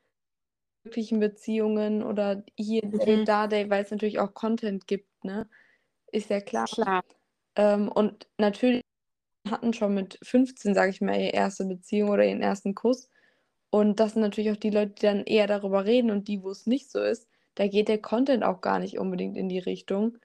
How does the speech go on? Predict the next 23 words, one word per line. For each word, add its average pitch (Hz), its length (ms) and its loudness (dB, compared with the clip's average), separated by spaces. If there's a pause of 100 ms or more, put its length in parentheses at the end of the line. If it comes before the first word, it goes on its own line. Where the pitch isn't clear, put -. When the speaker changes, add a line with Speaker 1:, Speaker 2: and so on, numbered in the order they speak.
(440)
Speaker 1:
Oder 214 240 4
es 214 120 -6
sind 214 140 0
halt 208 140 2
viel 214 260 0
weniger 226 380 2
Leute, 196 300 0
aber 196 140 0
ich 196 140 -8
glaube, 202 540 -2 (380)
man 202 220 0
muss 233 200 -2
halt 208 180 0
sich 208 160 -6
immer 208 220 -4
wieder 202 220 0
sagen, 202 360 2
dass 185 160 -6
es 180 180 -10
normal 185 420 -6
ist. - 320 -10 (1400)
Speaker 2:
Absolut. 208 800 2 (480)
Also, 190 500 4